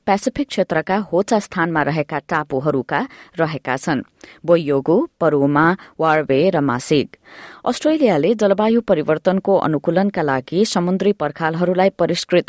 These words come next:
गर्ने र हरित गृह ग्यास उत्सर्जनलाई घटाउन चुकेको भन्दै आफूहरूको मानवाधिकारको उल्लङ्घन भएको उनीहरूको दावी छ। शुक्रबार राष्ट्रसङ्घको मानवाधिकार समितिले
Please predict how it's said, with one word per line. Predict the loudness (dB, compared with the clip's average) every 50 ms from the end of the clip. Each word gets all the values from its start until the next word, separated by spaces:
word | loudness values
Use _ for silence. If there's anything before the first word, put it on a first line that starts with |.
| -2
गर्ने | 0 0 0 2 2 2 0
र | 2 2 0 0 0 -2
हरित | -4 0 0 0 -2 -2 -8
गृह | -6 -2 -2 -2
ग्यास | 0 0 -2 -2 -2 -2 -8
उत्सर्जनलाई | -10 -10 -8 -4 0 0 0 2 0 0 0 0 -2 -2 -4
घटाउन | -2 -4 -4 0 0 0 2 2 0 0 -2 -2 -4
चुकेको | -8 -8 -2 0 -2 0 0 -2
भन्दै | -4 -2 -4 0 2 2 2 2 0 -4 -14 -18 -18 -16 -6 -4
आफूहरूको | -4 -2 0 0 0 2 2 0 0 0 0 2 2
मानवाधिकारको | 4 4 4 2 2 2 0 0 -2 -2 -2 -2 -2 -2 -4 -4 -4 -2 -2 -2 -2
उल्लङ्घन | -2 0 0 0 0 0 -2 -2 -2 -4
भएको | -2 -2 -4 -4 0 0 0 0 0 -2 -8 -10 _
उनीहरूको | -2 0 0 0 0 -2 -2 -2
दावी | -2 0 0 -2 -2 -4 -6
छ। | -4 -2 -2 -2 -2 -4 _ _ _ -16 _
शुक्रबार | -2 0 2 2 2 2 2 2 2
राष्ट्रसङ्घको | 0 0 0 -2 -4 -2 -2 -2 -2 0 0 0
मानवाधिकार | 2 2 2 2 0 0 0 -2 0 0 0 -2
समितिले | -2 -2 -2 -2 -2 -2 -2 -2 0 0 2